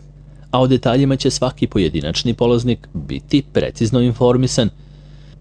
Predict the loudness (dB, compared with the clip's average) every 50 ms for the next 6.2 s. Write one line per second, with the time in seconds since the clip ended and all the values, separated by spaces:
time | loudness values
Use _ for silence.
0 | -10 -2 -2 0 0 2 2 2 2 2 2 2 2 0 2 2 2 2 2 2
1 | 2 2 2 2 2 2 2 0 0 0 0 0 0 0 0 0 0 2 2 2
2 | 2 2 0 0 0 0 0 0 -2 0 -2 -4 -2 0 2 2 4 2 2 0
3 | 0 -2 0 0 -2 -4 -8 -20 -20 -20 -20 -20 -20 -20 -20 -20 -20 -20 -20 -20
4 | -20 -20 -20 -20 -20 -18 -10 -4 -2 0 2 2 4 4 2 2 2 0 0 0
5 | 0 0 2 0 0 0 0 0 0 2 2 2 2 2 2 4 4 4 4 4
6 | 2 2 0